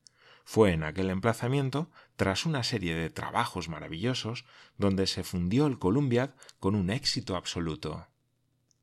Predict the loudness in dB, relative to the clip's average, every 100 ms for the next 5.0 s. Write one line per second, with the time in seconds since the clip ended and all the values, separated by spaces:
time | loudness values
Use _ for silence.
0 | _ _ _ _ 0 2 4 2 0 0
1 | 2 2 0 0 0 0 -4 -2 0 0
2 | 0 0 2 2 0 0 2 2 2 0
3 | 0 0 0 -2 -2 -2 0 -2 0 -4
4 | -4 -6 -2 0 0 0 0 0 -2